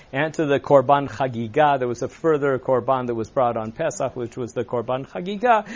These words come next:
So there is no contradiction here. So that's the standard harmonization. Shadal thinks he came up with a better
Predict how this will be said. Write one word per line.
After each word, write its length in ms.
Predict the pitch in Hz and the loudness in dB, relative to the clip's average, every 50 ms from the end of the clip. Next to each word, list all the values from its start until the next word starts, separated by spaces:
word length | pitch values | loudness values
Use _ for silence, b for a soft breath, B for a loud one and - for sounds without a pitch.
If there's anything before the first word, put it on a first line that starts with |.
| B B B | B B B
So 160 | - - 175 | 4 6 6
there 220 | 160 156 160 165 156 | 8 8 6 6 6
is 300 | 165 170 165 147 113 - | 4 2 2 2 0 0
no 440 | 147 139 131 127 127 127 123 117 - | 2 4 4 4 4 2 2 -2 -4
contradiction 840 | - - 135 120 - - 120 107 113 107 - - - 113 110 104 104 | -2 0 0 0 0 -2 0 0 0 0 0 -2 -4 -2 -2 -2 -2
here. 260 | 90 110 98 85 - - | -2 -4 -4 -4 -6 -12
So 160 | - - 160 | -6 -2 4
that's 340 | 175 208 208 202 - - B B B B B B B B | 6 6 6 4 0 -12 B B B B B B B B
the 80 | 151 156 | -2 -2
standard 520 | - - - 185 175 180 175 170 160 139 | -2 0 0 0 0 2 2 2 2 4
harmonization. 1000 | 120 139 139 135 131 127 123 120 107 - 135 123 113 107 - - 139 131 131 120 - - B B B B B B B B B B B B B - - - - _ _ _ - | 4 2 2 2 0 -2 -4 -4 -4 -2 -2 -2 -2 -2 -4 -4 -4 -4 -4 -8 -10 -16 B B B B B B B B B B B B B -20 -20 -20 -20 _ _ _ -2
Shadal 680 | - - 165 160 165 185 180 180 180 180 175 151 - _ _ _ _ | 4 6 6 8 8 8 8 8 8 6 4 0 -6 _ _ _ _
thinks 320 | - - 160 151 147 - - | -12 -6 -4 -4 -4 -4 -4
he 100 | 143 123 | -6 -2
came 240 | - 135 123 120 | -2 -2 0 0
up 160 | 110 101 - - | -2 -4 -4 -6
with 140 | 98 95 | -8 -8
a 40 | 98 | -8
better 320 | 92 104 98 92 92 98 | -10 -10 -10 -10 -12 -18